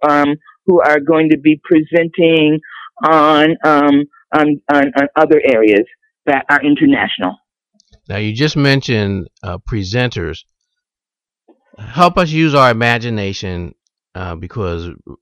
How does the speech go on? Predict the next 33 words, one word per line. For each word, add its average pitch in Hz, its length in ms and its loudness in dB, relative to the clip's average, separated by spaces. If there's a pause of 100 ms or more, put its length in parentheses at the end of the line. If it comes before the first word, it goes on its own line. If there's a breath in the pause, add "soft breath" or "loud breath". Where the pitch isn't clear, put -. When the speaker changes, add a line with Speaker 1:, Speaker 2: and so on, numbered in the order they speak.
Speaker 2:
radio 98 560 -4
is 87 100 -8
not 92 280 -6
visual. 90 760 -8 (500)
Uh, 87 140 -12
so 110 160 -8
help 170 180 -4
us 151 100 -10
use 139 200 -6
our 104 140 -2
imagination. 92 1000 -6
And - 140 -14
so 87 320 -8 (680)
give 151 180 -2
us 147 160 -4
an 104 100 -4
idea 95 500 -2
what 95 280 -4
the 82 80 -10
conference 104 580 -6
will 85 160 -8
look 98 240 -4
like 73 260 -10 (340)
in 87 120 -14
terms 90 480 -6
of 80 480 -6 (640)
the 85 80 -8
layout, 98 640 -2
the 90 80 -8
logistics, 95 840 -8 (120)
and 92 220 -6
what 123 180 -4 (260)
would 98 440 -4